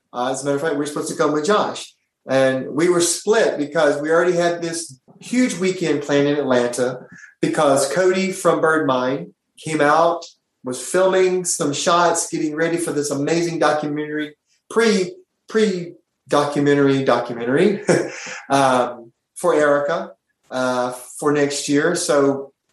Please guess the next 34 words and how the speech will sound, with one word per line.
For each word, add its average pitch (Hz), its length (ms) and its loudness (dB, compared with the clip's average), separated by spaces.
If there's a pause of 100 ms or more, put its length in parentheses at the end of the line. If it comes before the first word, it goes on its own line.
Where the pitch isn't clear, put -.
(140)
you 170 100 -4
know, 165 140 2
it, 170 240 0
it 180 180 0
just, 202 360 0
it 160 140 -10
just 175 360 -2
really 151 380 2
was 135 240 -2
horrible 127 460 2
that 117 200 2 (240)
both 196 500 0
were 185 80 0
going 175 280 0
on 151 420 -2 (380)
and 139 200 -2
at 139 160 -2
the 131 60 -6
same 170 340 2
time 139 340 2
on 156 180 2
the 180 80 0
same 170 360 0
weekend, 139 680 -4 (340)
'cause 156 160 -6
I 151 40 4
really 185 540 2
wanted 156 300 4
to 135 60 -2
come 131 220 -6
to 120 60 -6
Big 117 260 -4
Bear 104 380 0
'cause 127 140 -6